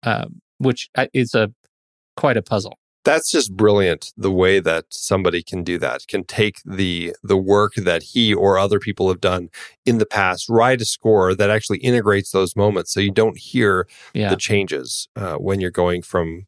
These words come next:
Speaker 2: from modern to, uh, something from the forties.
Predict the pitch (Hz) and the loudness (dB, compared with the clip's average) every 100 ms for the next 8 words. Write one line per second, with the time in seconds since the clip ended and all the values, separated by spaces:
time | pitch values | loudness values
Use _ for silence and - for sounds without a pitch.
0 | _ _ 143 - 90 90 85 87 85 80 | _ _ -12 -6 -2 0 0 0 -4 -8
1 | - 90 82 82 80 - 80 78 87 87 | -8 -6 -4 -6 -8 -6 -6 -6 -6 -8
2 | 78 82 76 - 78 - _ _ _ _ | -10 -10 -8 -8 -10 -14 _ _ _ _
3 | 98 92 - - | 0 0 -2 -12